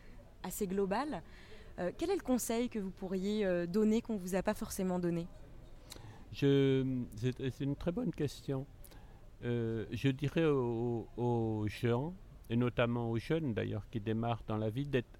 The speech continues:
Speaker 2: d'essayer de, vraiment d'être fidèles à eux-mêmes. Et fidèle à soi-même, c'est ne pas écouter les autres. Fidèle à soi-même, si vous voulez faire, euh,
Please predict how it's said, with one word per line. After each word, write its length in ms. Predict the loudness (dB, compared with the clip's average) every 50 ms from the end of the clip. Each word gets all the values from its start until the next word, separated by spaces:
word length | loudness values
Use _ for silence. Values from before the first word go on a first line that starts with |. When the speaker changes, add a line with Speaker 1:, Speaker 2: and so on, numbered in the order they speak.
| -12 -6
Speaker 2:
d'essayer 440 | 0 2 2 2 2 0 0 0 0
de, 100 | -2 -2
vraiment 320 | 2 4 4 4 4 2
d'être 240 | 2 0 -2 -2 -4
fidèles 480 | -10 -6 -4 -2 2 4 4 4 6
à 100 | 4 4
eux-mêmes. 580 | 4 4 4 4 4 2 2 0 -2 -2 -4 -6 -8 -12 -16 -16 -16 -16 -16 -16 -16 -16 -16 -16 -16 -16 -16 -16 -16 -18 -18 -18 -8 0 2
Et 80 | 2
fidèle 540 | 2 2 -2 -4 -2 0 4 6 6 6 6
à 100 | 6 2
soi-même, 840 | 2 0 0 2 2 4 2 2 2 0 0 0 -2 -2 -4 -6 -8 -12 -18 -20 -18 -18 -18 -18
c'est 180 | -12 -4 -2 2
ne 100 | 2 2
pas 260 | 4 4 4 4 4
écouter 360 | 0 0 0 -2 -2 -2 -2 0
les 240 | 0 -2 -2 -4
autres. 300 | -6 -8 -8 -10 -10 -12 -10 -10 -12 -12 -16 -18 -16 -16 -14 -14 -12 -10
Fidèle 360 | -8 -6 0 2 4 6 6
à 80 | 6 4
soi-même, 500 | 4 2 2 2 4 4 0 0 -2 -4
si 240 | -6 -6 -6 -4 -2
vous 160 | 0 0 0
voulez 280 | 2 4 6 6 6 6
faire, 480 | 4 2 2 2 4 4 2 2 2
euh, 180 | 2 0 0